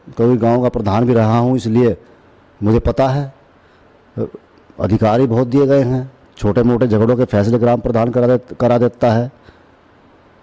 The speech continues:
और विकास कार्य तो काफ़ी हो रहे हैं। हमारे गांव का प्रधान है, बहुत काम करवा रहे हैं, बहुत अच्छे प्रधान जी हैं हमारे। अ,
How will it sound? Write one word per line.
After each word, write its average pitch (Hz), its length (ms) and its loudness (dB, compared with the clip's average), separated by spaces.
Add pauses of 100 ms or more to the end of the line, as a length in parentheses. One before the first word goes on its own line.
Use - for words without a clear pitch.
(380)
और 90 260 -6 (180)
विकास 104 520 -4
कार्य 110 400 0
तो 104 320 -2 (160)
काफ़ी 85 260 -2
हो 95 200 0
रहे 113 180 2
हैं। 135 240 0
हमारे 104 360 0
गांव 104 240 0
का 107 60 0
प्रधान 101 480 -2
है, 117 160 0
बहुत 92 240 -4
काम 104 160 -4
करवा 120 280 0
रहे 123 120 -6
हैं, 180 120 -12
बहुत 87 160 -4
अच्छे 113 300 0 (440)
प्रधान 110 340 0
जी 123 80 0
हैं 131 160 2
हमारे। 131 280 0
अ, - 1200 -14